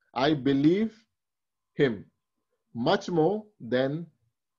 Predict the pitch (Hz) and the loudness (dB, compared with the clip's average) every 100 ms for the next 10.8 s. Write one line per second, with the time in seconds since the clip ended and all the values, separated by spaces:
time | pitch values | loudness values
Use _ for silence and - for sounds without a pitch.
0 | _ _ _ _ 120 131 131 160 165 175 | _ _ _ _ -6 -4 0 0 0 0
1 | 156 147 131 - 143 - 120 131 131 123 | 0 -2 -4 -6 -10 -6 -4 -4 -6 -8
2 | 120 135 131 131 127 139 123 127 123 113 | -6 -6 -2 -2 -2 -6 -6 -4 -2 -4
3 | 110 92 - _ _ _ _ _ _ _ | -6 -10 -18 _ _ _ _ _ _ _
4 | _ _ _ _ _ _ _ _ _ _ | _ _ _ _ _ _ _ _ _ _
5 | _ _ _ _ _ _ _ - 156 123 | _ _ _ _ _ _ _ -2 -2 0
6 | 226 262 254 240 - 156 151 127 110 165 | 0 0 0 0 2 0 2 2 0 -6
7 | _ _ _ _ _ _ _ _ - - | _ _ _ _ _ _ _ _ -4 -2
8 | 185 - _ _ _ _ _ _ _ _ | -2 -4 _ _ _ _ _ _ _ _
9 | - 120 127 170 220 220 175 170 151 151 | -4 -2 2 4 2 2 0 0 0 -2
10 | 180 160 147 127 107 107 - | -4 -4 -4 -4 -6 -6 -8